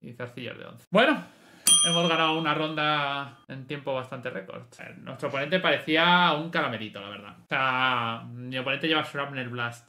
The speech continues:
y Galvanic. Entiendo que a la hora de matar a gente está, Legacy es fácil, sí. Cuentas manás y eso. A ver, nuestra mano era muy buena. Hemos pillado un Brainstorm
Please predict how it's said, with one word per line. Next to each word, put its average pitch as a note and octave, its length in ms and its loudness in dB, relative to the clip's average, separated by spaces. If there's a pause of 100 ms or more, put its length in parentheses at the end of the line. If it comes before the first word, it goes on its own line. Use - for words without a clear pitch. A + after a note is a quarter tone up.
y B2 180 -8
Galvanic. A2+ 540 -10
Entiendo F#3 260 -4
que F#3 60 2
a D#3 40 6
la C#3+ 80 4
hora D#3 100 2
de D#3+ 80 0
matar D3+ 600 0 (240)
a C#3 140 -12
gente C#3+ 400 -6
está, A2 600 -12
Legacy E3+ 280 0
es - 80 -4
fácil, C3 280 -8
sí. C3+ 180 -12
Cuentas B2 360 -6
manás D3+ 420 -2
y A#2+ 60 -10
eso. C#3+ 260 -12
A A#2 40 -12
ver, A#2+ 100 -6
nuestra A#2 200 -8
mano A#2+ 160 -4
era C#3+ 180 -6
muy C#3+ 220 -8
buena. A2 300 -8
Hemos A#2+ 140 -10
pillado C#3+ 240 -2
un C3+ 100 -4
Brainstorm C3 500 -6